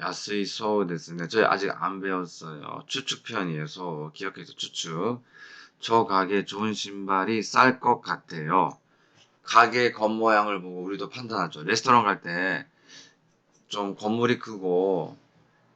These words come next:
바깥에 인테리어가 조-, 좋아 보이면은 가격이 비쌀 것 같잖아요. 사실 그렇잖아요.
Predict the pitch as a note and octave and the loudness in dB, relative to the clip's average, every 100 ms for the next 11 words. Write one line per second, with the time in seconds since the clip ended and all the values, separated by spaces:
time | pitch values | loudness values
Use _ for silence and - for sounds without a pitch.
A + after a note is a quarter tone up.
0 | _ - - A2+ A2 A2 G2+ G#2+ B2 A2 | _ -6 0 0 0 0 0 2 6 8
1 | G#2 G2 F#2 F#2 F#2 - G2 G2 F#2 F#2 | 10 8 6 2 0 -4 2 4 4 2
2 | F2+ E2+ E2 F2 E2+ - G2+ G#2 F#2+ - | 0 -2 -4 -6 -4 -4 -2 -4 -4 -4
3 | A2 A2 F#2 F2 G#2 F#2+ D#2+ D#2 E2+ E2 | -4 -2 -2 0 0 0 -2 -2 -4 -4
4 | - - A#2 G2 F#2 D#2 F2 D#2 E2+ A#2 | -6 -2 -2 -2 -6 -4 -6 0 6 6
5 | A#2+ | 4